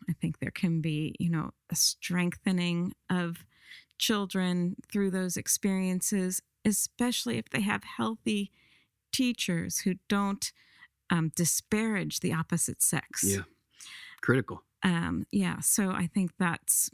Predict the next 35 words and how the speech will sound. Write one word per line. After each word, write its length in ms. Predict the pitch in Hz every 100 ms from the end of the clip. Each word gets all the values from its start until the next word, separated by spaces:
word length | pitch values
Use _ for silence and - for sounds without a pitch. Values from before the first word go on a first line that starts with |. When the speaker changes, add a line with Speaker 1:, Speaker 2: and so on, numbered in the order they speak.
| _ 185
Speaker 1:
that's 200 | 185 185
really 200 | 180 170
important. 480 | - 196 - - -
And 160 | 185
I, 100 | 160 -
I 100 | 175
would 180 | 170 180 -
hope 260 | 214 190 - -
that, 180 | 165 -
say, 300 | - - 175
in 160 | 175 165
an 120 | 165 -
all-boys 420 | 180 165 180 175
school, 240 | - - 202
some 220 | - 180
of 80 | 175
the 80 | 180
teachers 560 | - 196 - 190 -
would 100 | 175
be 260 | 175 175 -
female, 520 | - 185 170 175 160 147
and 160 | 160
in 100 | 156
an 160 | 156 156 - 170
all-girls 400 | 165 160 170 160
school, 420 | - 165 156 170
some 200 | - 160
of 60 | 156
the 60 |
teachers 360 | - 180 - 160
would 160 | 165 151
be 140 | 165
male. 300 | 170 160 156
Just 220 | - 170
that 140 | -